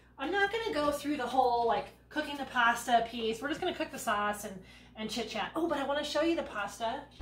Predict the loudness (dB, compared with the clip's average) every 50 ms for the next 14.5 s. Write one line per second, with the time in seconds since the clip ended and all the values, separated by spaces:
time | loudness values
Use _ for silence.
0 | -6 -6 -6 -10 -14 -20 -20 -14 -8 -6 -6 -6 -6 -6 -4 -4 -2 -2 -2 -2
1 | 0 -2 -2 -4 -8 -12 -10 -10 -10 -10 -10 -16 -20 -20 -20 -20 -20 -20 -20 -20
2 | -20 -20 -20 -20 _ _ _ -20 -20 -20 -20 -20 -20 -20 -20 -20 -20 -20 -20 -20
3 | -20 -20 -20 -20 -20 -20 -20 -20 -20 -20 _ -20 -20 -20 -16 -16 -14 -14 -10 -10
4 | -4 0 2 4 4 4 6 6 4 4 4 2 0 -2 0 -2 -4 -4 -4 -6
5 | -10 -16 -16 -16 -16 -16 -12 -4 -2 2 4 4 2 4 2 2 2 2 0 -4
6 | -6 -8 -8 -12 -14 -16 -16 -18 -20 -20 -20 _ _ -20 -20 -20 -20 -6 -4 -2
7 | 2 6 6 6 4 4 4 6 6 6 6 6 4 6 6 4 4 6 4 2
8 | 2 2 -2 -2 0 0 0 2 0 0 0 0 0 0 0 -2 -2 0 0 0
9 | 0 0 0 2 2 2 2 0 0 6 6 6 6 6 2 0 0 0 -2 -2
10 | -2 -2 -2 -4 -4 -4 -4 -2 -2 -2 -4 -4 -4 -6 -8 -6 -8 -10 -10 -8
11 | -6 -2 0 4 4 4 4 4 0 -2 -6 -10 -12 -10 -8 -6 -6 -6 -6 -6
12 | -8 -10 -12 -12 -14 -16 -18 -20 -20 -20 -16 -10 -8 -6 -4 -2 0 0 0 2
13 | 2 4 2 2 2 0 -2 0 0 0 0 0 2 2 2 2 4 4 6 6
14 | 6 6 6 4 2 2 0 0 0